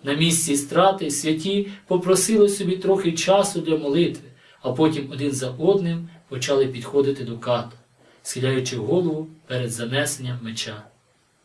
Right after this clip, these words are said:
Решта учнів святого Кондрата також постраждали за Христа. Наслідуючи чоловіків, на муки за Христа добровільно пішло і багато святих жінок.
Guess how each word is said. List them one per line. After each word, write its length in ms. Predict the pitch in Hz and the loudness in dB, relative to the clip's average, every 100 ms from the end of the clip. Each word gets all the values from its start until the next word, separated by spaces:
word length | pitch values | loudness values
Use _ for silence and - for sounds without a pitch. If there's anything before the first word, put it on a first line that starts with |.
| _ _ | _ _
Решта 380 | 131 170 165 175 | 0 2 4 2
учнів 500 | 180 202 - 185 175 | 2 0 0 0 0
святого 420 | - 156 160 156 | 0 2 4 4
Кондрата 760 | 147 127 139 175 180 147 120 - - _ _ _ _ | 4 2 4 4 4 -2 -4 -8 -18 _ _ _ _
також 360 | 147 147 196 202 | -6 4 6 6
постраждали 720 | 170 151 135 131 127 135 135 | 0 -4 -2 0 2 4 2
за 140 | 127 | 0
Христа. 580 | 123 117 - - 113 - - _ _ _ | -6 -6 -8 -4 -6 -6 -16 _ _ _
Наслідуючи 960 | 131 139 135 180 180 180 175 175 170 165 | -4 -2 2 2 2 2 2 4 4 0
чоловіків, 880 | - 160 151 143 143 170 190 175 - - - - | -2 2 4 4 2 2 2 2 0 -10 -20 -4
на 160 | 147 | 2
муки 360 | 175 208 208 196 | 6 4 4 2
за 160 | 170 165 | 2 0
Христа 500 | 165 151 - 190 190 | -2 -4 0 2 4
добровільно 800 | 151 139 131 127 175 175 160 156 | 2 0 -2 -2 0 0 -2 -4
пішло 500 | 127 - 143 151 - | -6 -4 -2 -2 -4
і 80 | 143 | -8
багато 500 | 123 117 139 135 127 | -4 -2 -2 -4 -10
святих 360 | - 120 120 | -10 -8 -6
жінок. 520 | 110 110 110 101 - | -6 -6 -8 -10 -14